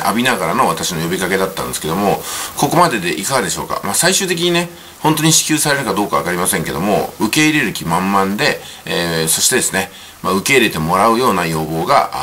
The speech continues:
あ、党内でも出ているってことが今回のニュースでわかると思います。ちょっと記事を読んでみますね。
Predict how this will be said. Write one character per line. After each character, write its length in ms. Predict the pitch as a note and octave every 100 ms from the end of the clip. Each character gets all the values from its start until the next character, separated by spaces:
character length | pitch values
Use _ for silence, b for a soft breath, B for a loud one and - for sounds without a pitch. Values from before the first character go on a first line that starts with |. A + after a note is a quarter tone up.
| B1
あ、 40 |
党 160 | - A2+
内 140 | E2
で 80 | C#2
も 80 | C#2
出 140 | A2
て 100 | -
い 40 | G#2
る 60 |
っ 20 |
て 140 | D#3+ F#2
こ 140 | D2+
と 120 | D#2
が 160 | D#2+ G#2+
今 200 | G#2+ G2
回 120 | D#2+
の 80 | C#2+
ニ 100 | D2+
ュ 20 |
ー 20 |
ス 100 | D2+
で 60 | -
わ 60 | -
か 100 | E2+
る 60 | -
と 100 | -
思 80 |
い 40 | -
ま 80 | -
す。 360 | - - -
ち 80 | -
ょ 40 | F#3+
っ 20 |
と 80 | D#3+
記 120 | F#3+
事 100 | C3
を 20 |
読 160 | F2+ E2
ん 40 |
で 60 | A#1
み 60 |
ま 60 | A1+
す 100 | -
ね。 160 | A#2